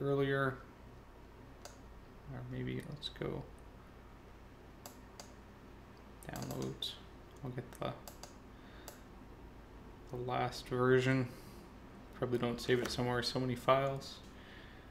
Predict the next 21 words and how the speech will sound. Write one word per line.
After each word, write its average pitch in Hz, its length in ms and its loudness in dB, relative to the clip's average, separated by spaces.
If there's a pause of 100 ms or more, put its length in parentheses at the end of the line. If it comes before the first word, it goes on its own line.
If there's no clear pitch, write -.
(880)
Um, 123 800 -6 (160)
S - 540 0 (160)
T 123 420 0 (120)
M 135 720 2 (460)
three 127 300 10
oh 117 140 12
three 170 440 12
dot 131 280 12
S 113 160 8
V 120 140 6
D. 107 140 2
So - 180 8
we 135 60 12
wanna 165 220 12
open 151 320 12
this, 127 340 12
this 120 680 10
S - 180 4
V 131 120 6
D 143 200 6
file. 143 520 12